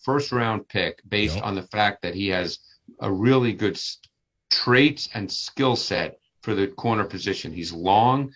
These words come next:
Speaker 1: he's athletic. He's never quite become that guy, and coaches will tell you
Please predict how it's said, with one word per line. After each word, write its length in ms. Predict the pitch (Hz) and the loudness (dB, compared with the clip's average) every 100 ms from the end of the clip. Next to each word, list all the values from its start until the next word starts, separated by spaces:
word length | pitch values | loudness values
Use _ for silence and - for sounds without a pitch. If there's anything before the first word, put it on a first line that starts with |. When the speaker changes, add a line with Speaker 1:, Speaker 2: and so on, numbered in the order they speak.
| - - | -12 -6
Speaker 1:
he's 180 | 95 | -4
athletic. 760 | 85 82 85 87 90 - - - _ - - _ _ _ _ _ | -4 -6 -6 -2 -2 -2 -8 -20 _ -20 -20 _ _ _ _ _
He's 320 | - 131 101 | -2 0 0
never 440 | 107 120 156 170 - | 2 4 6 4 4
quite 380 | - 131 131 127 | 2 4 4 0
become 440 | 101 - 110 104 | -6 -2 -2 0
that 280 | 98 95 - | 0 -2 0
guy, 440 | 123 110 90 87 - _ _ _ | 4 6 4 0 -8 _ _ _
and 400 | 107 104 95 92 - _ _ _ | -2 0 -2 -4 -10 _ _ _
coaches 500 | - 151 170 - 135 | -2 2 2 2 -2
will 160 | 113 117 | 0 -2
tell 300 | - 131 127 | 2 2 4
you 320 | 98 95 87 | 2 0 -2